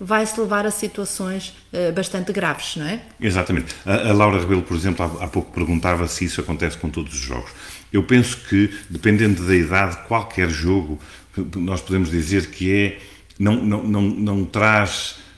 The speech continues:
Speaker 2: nada de positivo. Em que sentido? É que retira a criança, não é? Eh, ou o jovem, eh, eh, o foco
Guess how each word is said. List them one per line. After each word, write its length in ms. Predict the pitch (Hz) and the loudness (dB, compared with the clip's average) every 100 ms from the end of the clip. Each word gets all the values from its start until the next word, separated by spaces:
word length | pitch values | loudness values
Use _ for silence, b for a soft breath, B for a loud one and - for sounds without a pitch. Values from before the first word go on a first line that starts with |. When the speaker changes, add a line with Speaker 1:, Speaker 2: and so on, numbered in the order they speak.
| _ | _
Speaker 2:
nada 400 | 87 107 104 98 | 2 4 4 2
de 120 | 95 | 0
positivo. 720 | - 107 92 101 - 85 80 | -2 -2 2 2 0 -2 2
Em 100 | 104 | 2
que 80 | 98 | 2
sentido? 640 | - 98 85 78 69 67 67 B B - | 2 2 2 0 0 -4 -8 B B -2
É 120 | 101 | -2
que 140 | 104 104 | 0 0
retira 540 | 92 87 135 131 104 | -2 -2 0 2 2
a 40 | |
criança, 840 | 92 82 85 76 71 69 76 95 107 - | 0 0 2 2 0 -4 -6 -8 -10 -10
não 140 | 95 78 | -4 -4
é? 200 | 71 90 b b b - | -4 -10 b b b -4
Eh, 280 | 85 85 87 | 0 0 2
ou 280 | 90 98 92 | 4 6 6
o 40 | |
jovem, 640 | 82 87 85 82 95 117 120 B B - | 6 4 4 2 0 -2 -6 B B -4
eh, 560 | 95 95 95 101 95 101 | 2 4 4 2 0 2
eh, 40 | 120 | 2
o 60 | |
foco 600 | 104 - 127 127 139 131 | 2 2 2 2 -4 -6